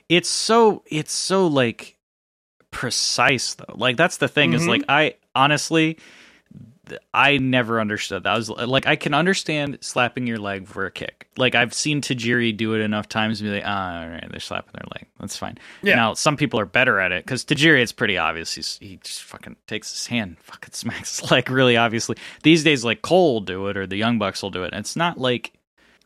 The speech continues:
Speaker 1: it's not the most obvious thing in the world unless you're looking for it. So it's funny, 'cause they started, they started fucking striking each other in the face, and I'm hearing, like, pop, pop, and I'm, like, looking at their
Speaker 2: Mm-hmm.
Speaker 1: hands. I'm like, "They're not,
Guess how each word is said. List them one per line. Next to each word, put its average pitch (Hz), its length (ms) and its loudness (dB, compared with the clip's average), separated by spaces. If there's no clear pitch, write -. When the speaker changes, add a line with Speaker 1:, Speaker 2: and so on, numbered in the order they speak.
Speaker 1:
it's - 160 -8
not 247 180 2
the 135 80 -2
most 127 300 -2
obvious 117 380 0
thing 120 160 0
in - 20 0
the 110 80 -2
world 110 180 -2
unless 104 240 -4
you're 95 120 -8
looking 117 340 -4
for 185 220 0
it. 196 100 -4
So 160 160 4
it's 151 140 2
funny, 190 260 4
'cause 120 180 -6
they 131 100 0
started, 139 440 4
they 113 100 0
started 113 420 2
fucking 156 340 -6
striking 175 540 4
each 117 180 2
other 110 240 2
in 104 80 0
the 98 80 -4
face, 175 400 2
and 113 220 -2
I'm 113 180 0
hearing, 123 200 0
like, 90 180 -6
pop, - 320 0
pop, 151 300 2
and 120 60 0
I'm, 127 100 0
like, 123 180 -2
looking 165 420 4
at 127 140 4
their 117 140 8
Speaker 2:
Mm-hmm. 110 100 2
Speaker 1:
hands. 185 300 8
I'm 107 80 0
like, 104 140 -2
"They're 196 120 2
not, 311 400 4